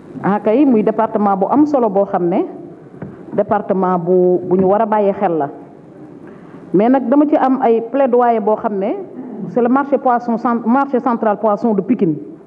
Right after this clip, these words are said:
Monsieur le ministre, ma bëgg marché boobu di ñaan le ministre du budget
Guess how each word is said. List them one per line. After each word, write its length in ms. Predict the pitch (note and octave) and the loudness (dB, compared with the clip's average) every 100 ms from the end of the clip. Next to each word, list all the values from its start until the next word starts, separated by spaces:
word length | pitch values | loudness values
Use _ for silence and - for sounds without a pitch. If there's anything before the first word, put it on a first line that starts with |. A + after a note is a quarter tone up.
| - A3+ - - - - - | -20 -20 -20 -20 -20 -18 -8
Monsieur 220 | G#3 C4 | -2 0
le 80 | B3 | 2
ministre, 400 | B3 B3 A#3+ D#4 F#4+ - - - - - - - - - - | 4 2 0 -2 -2 -10 -18 -20 -20 -20 -20 -20 -20 -20 -4
ma 100 | G3+ | 0
bëgg 220 | G#3 A3+ | 0 0
marché 340 | A#3+ A#3 A#3 A3 | 2 0 0 0
boobu 420 | A3 G#3+ A#3 G4 - - - - - - - | 2 2 2 0 -4 -12 -16 -20 -20 -20 -4
di 140 | E3+ | 0
ñaan 420 | G#3 B3 A#3+ B3+ A#3 | 2 2 2 2 2
le 60 | |
ministre 400 | G#3 A#3+ B3 B3 G#3 - | 2 2 2 0 -2 -2
du 100 | E3 | -4
budget 460 | F3 A#3 F#3+ A#3 | 0 0 2 2